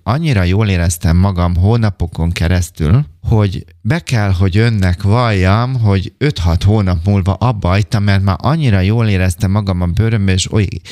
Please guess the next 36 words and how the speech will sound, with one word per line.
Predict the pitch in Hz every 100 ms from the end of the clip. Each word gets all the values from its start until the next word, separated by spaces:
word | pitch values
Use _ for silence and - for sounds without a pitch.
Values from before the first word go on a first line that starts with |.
| 117 104
és | 101 -
hogy, | 117 104 -
hogy, | 104 123 -
hogy, | _ 135 -
hogy | 135 147
azt | 160 - -
éreztem, | 95 95 - 95
hogy | 98 98
úgy, | 101 127 - _ _
tehát, | 131 135 135 131
hogy | -
érdemes | 127 110 101 95 92
élni, | 131 120 110 104
meg | 101 95
jó | 113 98
élni, | 87 104 104 98
meg... | 92 85 - - _ _ _ _ _ - - -
És | _ 123
akkor, | 127 - 135 131
ö, | 131 127 127 131 127 90 73 - _
hát, | - - 120 110 -
ö, | 113 107 107 104 -
mondta, | 117 85 85 104
hogy | 98 101 101 _ _ _
eltelt | 127 117 107 95 92 92 - _
egy | - 107 90
vagy | 90 85
két | 110 87 -
hónap, | 117 139 135 -
és | - 95
megint | 113 107 92 90
ugyanott | 110 104 95 92
voltam, | - 90 90 98 92
vagy | 92 92
még | 90 87
lentebb. | 92 87 78 87 117 -